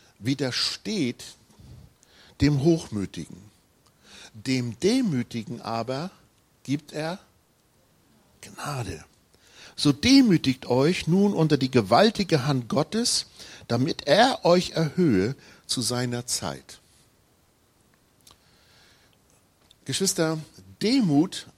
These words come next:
scheint etwas zu sein, was Gnade anzieht. Also allein für den Satz könnten wir noch eine Kollekte sammeln. Also der war so gut. <laughs> Ähm, d-,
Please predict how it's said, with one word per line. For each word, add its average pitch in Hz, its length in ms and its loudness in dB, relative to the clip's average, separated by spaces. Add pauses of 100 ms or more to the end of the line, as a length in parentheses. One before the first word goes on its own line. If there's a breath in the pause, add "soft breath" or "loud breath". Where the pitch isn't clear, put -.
(440)
scheint 190 380 -4
etwas - 380 -4
zu 139 100 -4
sein, 143 380 -4
was 147 200 -2
Gnade 143 520 -2
anzieht. - 580 -6 (3500)
Also 113 200 -2
allein 120 240 2
für 131 120 -4
den 131 200 -2
Satz 127 200 -6
könnten 139 200 -10
wir 120 40 -6
noch 147 120 -8
eine 123 120 -8
Kollekte 92 400 -12
sammeln. 82 320 -14
Also 104 140 -12
der 120 140 -6
war 135 100 2
so 165 220 2
gut. 165 360 0
<laughs> - 560 -10 (680 loud breath)
Ähm, 120 280 -2
d-, 151 180 -8